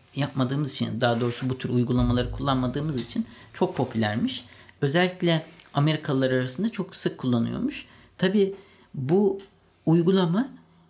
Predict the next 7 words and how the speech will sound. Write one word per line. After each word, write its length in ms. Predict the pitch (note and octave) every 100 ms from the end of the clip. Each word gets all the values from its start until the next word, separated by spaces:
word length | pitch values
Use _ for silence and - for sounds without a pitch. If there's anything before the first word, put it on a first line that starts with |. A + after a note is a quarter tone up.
| _ _
kimler 420 | - F3+ F#3 F#3
nerede 340 | F#3 F#3+ F#3 E3
kullanıyor 460 | D#3+ D#3+ D#3+ E3
gibi 320 | C3+ C#3+ A#3+ -
bir 200 | F#3 - C#3+
bilgiyi 440 | D#3+ D#3+ F3 F3
açmış. 580 | C#3 B2 A#2+ E3 -